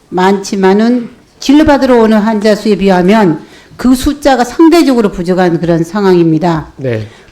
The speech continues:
Speaker 1: 보시는 것처럼 간호사 일 인당 내원 감염인 수와 상담 인수가 다른 병원에 비해서 아주 압도적으로 그 많지 않아요?
Speaker 2: 네.
Speaker 1: 예, 보셔요.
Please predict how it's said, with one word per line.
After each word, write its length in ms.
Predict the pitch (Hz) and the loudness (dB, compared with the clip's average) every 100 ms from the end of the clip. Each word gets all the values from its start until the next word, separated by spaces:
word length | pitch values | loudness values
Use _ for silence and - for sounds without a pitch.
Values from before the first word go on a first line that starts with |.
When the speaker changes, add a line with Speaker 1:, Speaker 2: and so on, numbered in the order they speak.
| 151 | -2
Speaker 1:
보시는 380 | 254 285 311 | 0 2 4
것처럼 720 | 285 285 277 262 247 247 269 - | 4 2 2 4 4 4 2 -2
간호사 560 | - 208 240 247 233 | -2 0 0 0 0
일 160 | 208 214 | 0 -2
인당 540 | 214 208 220 240 202 | -2 0 0 -2 -2
내원 720 | 190 226 247 247 262 277 269 - | 2 4 4 4 4 2 0 -6
감염인 760 | - 196 208 220 220 208 202 | -4 -2 0 2 2 2 0
수와 800 | 190 196 185 170 160 180 262 - - - - _ | -2 -2 0 0 0 0 0 -4 -18 -20 -20 _
상담 480 | - 311 294 277 277 | -6 0 2 2 2
인수가 500 | 240 202 214 214 214 | 0 -2 -4 0 0
다른 460 | 214 180 196 202 180 | -2 -4 0 0 0
병원에 420 | 180 175 185 190 | 2 2 2 0
비해서 500 | 175 165 165 208 170 | 0 -2 0 -2 -2
아주 600 | - 202 247 339 370 165 165 | -6 -4 -2 0 2 2 0
압도적으로 1040 | 170 - - 370 294 269 208 180 165 165 - | -4 -8 -2 0 2 2 2 0 0 -6 -12
그 420 | 185 175 165 180 - | -4 -2 -2 -6 -10
많지 320 | 190 196 185 220 | -4 -2 0 0
않아요? 400 | 180 170 208 220 - - _ _ _ 120 | 2 2 0 -4 -12 -20 _ _ _ -14
Speaker 2:
네. 200 | 110 95 _ 226 | -14 -14 _ -12
Speaker 1:
예, 60 | - - - _ - | -12 -14 -20 _ -6
보셔요. 480 | 220 214 226 170 | -4 0 0 0